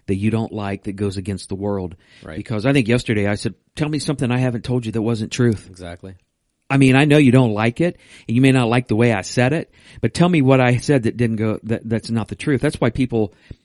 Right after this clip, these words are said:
Speaker 1: hated Donald Trump. He told them the truth, and they hate it, and, and the truth is always hated,
Speaker 2: Mm-hmm.
Speaker 1: no matter if it's a biblical truth or if it's, if, if it's the straight out truth of something else. And, you know, when you get called out, man, you're gonna be uncomfortable, and you're gonna try to,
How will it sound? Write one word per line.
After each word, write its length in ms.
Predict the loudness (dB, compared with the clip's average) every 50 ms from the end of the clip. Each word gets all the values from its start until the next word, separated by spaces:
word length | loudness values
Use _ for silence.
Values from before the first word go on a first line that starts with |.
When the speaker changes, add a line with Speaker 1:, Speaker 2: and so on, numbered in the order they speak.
| _ _ -4
Speaker 1:
hated 280 | -2 -2 -2 0 -2
Donald 320 | -2 -2 -2 -2 -4 -4 -6
Trump. 340 | -6 -6 -6 -6 -8 -14 -20 -20 _ _ _ _ _ _ _
He 140 | -6 -4 -2
told 240 | 2 2 2 4
them 140 | 4 2 0
the 80 | -2 -4
truth, 520 | -4 -2 0 2 2 0 -2 -6 -10 -20 -20 _ _ _ _ _ _ _ _ -2
and 80 | 0
they 60 | 0 2
hate 240 | 2 2 0 0
it, 80 | 0 -4
and, 260 | -8 -6 -6 -6 -4 -4
and 100 | -2 -2
the 60 | -2 -2
truth 460 | -4 -6 -6 -4 -2 -2 -2 -2 -4
is 160 | -6 -8 -6 -4
always 320 | -2 -2 0 -2 -4 -6 -10
hated, 420 | -14 -10 -8 -8 -8 -8 -10 -14 _ -18
Speaker 2:
Mm-hmm. 200 | -18 -16 -10 -4
Speaker 1:
no 80 | -4 -2
matter 180 | 0 0 0 0
if 80 | -2
it's 140 | -4 -6 -8
a 40 | -4
biblical 460 | -2 -2 0 0 -2 -4 -6 -8 -12
truth 340 | -8 -4 -2 0 0 0 -2 -4
or 140 | -4 -4 -4
if 120 | -4 -6 -8
it's, 160 | -10 -10 -8 _
if, 160 | -8 -8 -8 -8
if 140 | -8 -8 -8
it's 160 | -10 -12 -14
the 80 | -14 -14
straight 320 | -14 -12 -8 -6 -6 -6
out 180 | -6 -6 -10 -10
truth 240 | -8 -6 -6 -6 -8
of 140 | -12 -18 -12
something 340 | -10 -10 -10 -10 -10 -10
else. 260 | -10 -10 -10 -12 -14 -18 _ _ _ -20 -20 _ _
And, 340 | -10 -8 -8 -8 -8 -10 -10
you 120 | -8 -8
know, 80 | -6 -6
when 140 | -8 -6 -6
you 100 | -8 -8
get 160 | -8 -10 -12
called 280 | -14 -12 -10 -10 -8 -8
out, 280 | -8 -10 -10 -10 -8
man, 160 | -6 -4 -2 -2
you're 80 | -2 -4
gonna 140 | -4 -4 -2
be 140 | -2 -2
uncomfortable, 420 | -2 -2 -4 -6 -6 -6 -6 _ -10
and 60 | -10
you're 80 | -10 -10
gonna 160 | -10 -10 -12
try 360 | -12 -14 -12 -12 -10 -10 -10
to, 580 | -12 -14 -14 -12 -10 -8 -8 -8 -8 -10 -12 -12